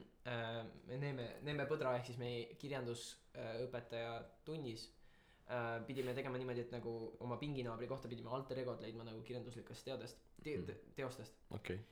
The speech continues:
Speaker 1: Ja Artur, äh, me Arturiga arutas-, arutasime natukese. Artur, minu klassivend ja hea sõber. Ja siis Artur, ähm, äh, me leidsime, mind iseloomustab,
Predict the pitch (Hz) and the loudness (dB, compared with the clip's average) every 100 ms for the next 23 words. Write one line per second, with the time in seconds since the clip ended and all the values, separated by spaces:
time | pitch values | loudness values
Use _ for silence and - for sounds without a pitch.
0 | - 131 123 135 156 - 127 123 123 123 | -4 4 8 8 6 0 0 2 4 4
1 | 120 120 117 - 123 127 131 131 160 - | 4 2 0 -2 -2 0 2 6 6 6
2 | - 143 147 - 123 120 117 117 - - | 0 0 0 -2 -2 -2 -4 -6 -8 -8
3 | 87 - 127 - 117 113 - 160 156 113 | -4 -2 0 0 0 -2 2 2 2 0
4 | 110 117 117 147 127 - - - - - | -4 -4 -2 -2 -4 -6 -18 -20 -20 -18
5 | - 123 117 120 131 131 - 127 123 123 | -4 -2 2 4 4 4 2 4 4 4
6 | 120 117 117 117 117 110 113 - - - | 4 4 4 2 2 -2 -8 -14 -20 -20
7 | - - - - - - - - - - | -20 -20 -20 -20 -20 -20 -20 -16 -6 2
8 | 127 117 120 120 117 - - - - - | 4 4 6 6 4 0 -8 -12 -12 -12
9 | - - - - - - 139 143 135 127 | -14 -16 -16 -18 -8 2 4 4 4 2
10 | 120 117 139 139 123 123 123 127 120 - | 2 2 0 2 0 0 2 0 0 0
11 | 117 | 0